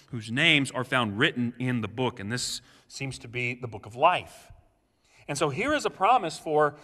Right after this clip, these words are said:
the faithful remnant who remains faithful even while persecuted to, uh, extreme severity. But those who are faithful even unto death, God promises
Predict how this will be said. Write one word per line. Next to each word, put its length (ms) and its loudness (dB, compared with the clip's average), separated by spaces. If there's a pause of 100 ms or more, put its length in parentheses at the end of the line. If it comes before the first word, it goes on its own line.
(180)
the 300 0
faithful 800 0
remnant 560 2
who 100 -8
remains 520 2
faithful 480 -4
even 240 -6
while 160 -2
persecuted 680 -8
to, 160 -8 (420)
uh, 120 -6 (100)
extreme 800 -4
severity. 880 0 (2000)
But 140 -12
those 360 0
who 100 -2
are 80 0
faithful 520 -6
even 280 -8
unto 200 -6
death, 580 -2 (1080)
God 280 -2
promises 720 -4